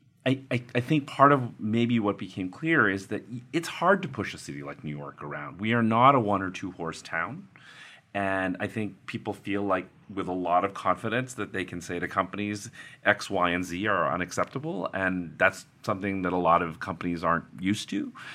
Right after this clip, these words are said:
Um, and so, you know, eh, eh, what I'm hoping is over time, people will say, "Well, yeah, we've gotta deal with that in New York City, but it's worth it 'cause the talent base is there and the energy is there."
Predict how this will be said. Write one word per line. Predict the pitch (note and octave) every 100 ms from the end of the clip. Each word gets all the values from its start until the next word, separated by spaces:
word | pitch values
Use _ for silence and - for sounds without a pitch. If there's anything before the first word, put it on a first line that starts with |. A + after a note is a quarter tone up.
| - - -
Um, | G#2 G2 G2 F#2+ - -
and | G#2 G#2
so, | G2+ - A#2+ A2 A2 G#2+ G#2+ - - - -
you | C3+ C3
know, | C#3 B2 - - -
eh, | A2+ -
eh, | - - - _ _ _ _ _ _ D3 D3
what | - C3 D3
I'm | D#3+ C#3+
hoping | B2 D#3+ D#3+ C3 G#2 F2+
is | F2 F#2
over | G2+ G2 G2+
time, | - D3 D3 G#2 F#2+
people | G2 A2+ A2
will | G2+ G2
say, | G2 G2 F#2 F2 F2+ -
"Well, | A2+ B2 C3 B2+ B2+ -
yeah, | G#2+ A2+ B2 A#2+
we've | A#2 A2+
gotta | A#2 A2+
deal | B2
with | A#2
that | A2 G2+
in | G2+
New |
York | G2 F#2
City, | - G2+ F#2+
but | F#2+
it's | F#2+ -
worth | F2+ G2+ G2+
it | G2 -
'cause | F#2+
the | F2
talent | - F#2 F2 E2+
base | E2+ E2+
is | F2+ E2
there | E2 D#2+
and | D#2+
the | D#2+
energy | D#2+ D#2+ D#2+ D#2+
is | D2+ D2
there." | D2+ C#2+ C#2